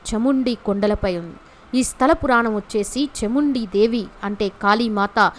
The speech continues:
మహిషాసురుని చంపిన చోటు అని పురాణాలు చెప్తున్నాయి. ఇక్కడ అమ్మవారి విగ్రహం భయంకరమైన రూపంతో భక్తులకి దర్శనమిస్తూ ఉంటుంది. ఇక ఆలయంని మైసూరు రాజులు నిర్మించినట్టు తెలుస్తోంది.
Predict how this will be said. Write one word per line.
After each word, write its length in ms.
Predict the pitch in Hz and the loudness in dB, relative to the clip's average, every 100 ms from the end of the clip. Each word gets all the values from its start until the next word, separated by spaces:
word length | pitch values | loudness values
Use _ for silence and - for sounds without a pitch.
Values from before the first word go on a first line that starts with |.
| - - | -10 -6
మహిషాసురుని 680 | 208 233 262 254 - 233 226 | -4 2 4 4 4 -2 -2
చంపిన 460 | - 226 240 269 240 233 | -2 -4 0 0 2 2
చోటు 300 | 233 247 202 | 4 2 -4
అని 140 | 226 220 | -4 -2
పురాణాలు 460 | 208 208 214 208 | 2 4 4 2
చెప్తున్నాయి. 560 | 202 190 - 196 190 - - - - | -2 -6 -6 -6 -4 -6 -12 -20 -20
ఇక్కడ 160 | - 226 | -2 2
అమ్మవారి 480 | 214 214 202 202 202 | 2 0 2 2 2
విగ్రహం 480 | 196 202 208 247 233 | -2 -2 0 0 2
భయంకరమైన 760 | 208 254 - 262 247 226 220 | 2 2 -2 -4 -2 0 0
రూపంతో 540 | 202 202 202 196 220 | -2 -2 -6 -2 0
భక్తులకి 560 | 269 202 - - 208 214 | 0 -2 -4 -4 -4 -4
దర్శనమిస్తూ 680 | 190 190 214 208 196 - 202 | -6 -4 -6 -4 -6 -4 -6
ఉంటుంది. 360 | 185 180 180 196 | -6 -8 -12 -16
ఇక 600 | - - - - - 247 | -20 -20 -20 -20 2 6
ఆలయంని 560 | 247 302 311 277 240 | 8 8 4 0 -2
మైసూరు 480 | 220 196 220 - 226 | -2 -2 -2 -2 -2
రాజులు 360 | 190 202 208 220 | 0 -2 0 -2
నిర్మించినట్టు 640 | 196 196 190 196 180 233 | -2 -4 -8 -8 -6 -4
తెలుస్తోంది. 640 | 226 196 185 - 190 170 | -4 -4 -6 -8 -10 -10